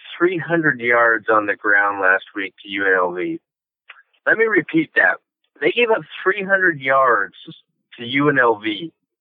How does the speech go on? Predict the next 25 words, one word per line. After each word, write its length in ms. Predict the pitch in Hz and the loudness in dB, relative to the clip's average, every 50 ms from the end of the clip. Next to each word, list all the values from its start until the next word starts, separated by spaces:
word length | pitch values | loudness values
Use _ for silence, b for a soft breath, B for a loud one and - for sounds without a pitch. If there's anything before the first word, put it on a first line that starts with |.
| _ _ _ _ _ _ _ _ _ _ _ _ _ _ _ _ - | _ _ _ _ _ _ _ _ _ _ _ _ _ _ _ _ -4
And 480 | 127 127 135 135 135 131 131 117 113 | 0 2 4 4 4 2 2 0 -4
Bryce 380 | 120 120 127 139 156 180 196 185 - - | -4 -2 0 2 0 0 -2 -6 -12 -8
Love 680 | 165 160 156 156 151 143 131 113 107 104 104 104 104 104 - - - - _ | -2 0 2 2 4 4 4 4 2 2 0 -4 -8 -12 -18 -20 -20 -20 _
is, 960 | - - - 117 117 117 117 117 117 117 113 113 113 107 107 107 107 107 107 - - - _ - - 95 | -14 -6 -2 0 2 2 4 4 4 4 4 4 2 2 0 0 -2 -4 -8 -12 -20 -20 _ -20 -12 -6
is 180 | 107 110 110 - - | -6 -6 -6 -4 -4
coming 280 | 113 110 104 98 95 92 | -2 -2 -2 -2 -4 -6
to 80 | 92 - - - | -8 -8 -6 -4
town. 360 | 90 85 85 85 87 87 - - - - | -4 -2 -2 -4 -6 -8 -12 -16 -8 -2
So 240 | 123 117 107 101 - _ _ _ _ _ _ _ _ _ _ _ _ - | 0 2 2 0 0 _ _ _ _ _ _ _ _ _ _ _ _ -6
I, 440 | - 123 131 147 160 165 165 156 147 - - - - _ _ - | -2 0 2 2 2 2 0 0 -2 -8 -20 -20 -20 _ _ -6
I 240 | - 139 156 175 165 - - | -2 0 0 0 0 -2 -4
think, 380 | 156 151 139 131 127 120 113 - 135 | -4 -4 -4 -6 -8 -10 -10 -4 0
uh, 240 | 127 123 117 117 101 | 2 2 2 2 2
I, 140 | 107 139 - - 143 | 0 -2 0 0 0
I 120 | 160 202 | 0 2
wasn't 320 | 220 214 190 160 156 147 | 0 0 0 -2 -2 0
overly 420 | 143 139 139 135 135 131 127 123 113 | 0 0 0 -2 -4 -4 -4 -4 -6
impressed 400 | 104 - - 117 113 113 113 - - | -6 -4 -2 0 2 2 0 -2 -8
with 100 | 110 - - - | -18 -18 -10 -6
Stanford 560 | 117 107 107 107 107 104 - 107 107 101 98 | -2 0 2 2 0 0 -2 -4 -6 -4 -6
in 100 | 98 98 | -4 0
their 180 | 98 98 101 | 0 0 0
home 280 | 98 101 98 98 92 95 | 0 0 -2 -2 0 2
opener, 720 | 95 95 92 - 98 95 95 95 95 95 95 95 - - 95 | 0 0 0 -2 -2 0 2 2 2 2 0 -2 -4 -2 0
um, 380 | 98 95 95 92 92 92 92 | 0 2 2 2 0 0 -2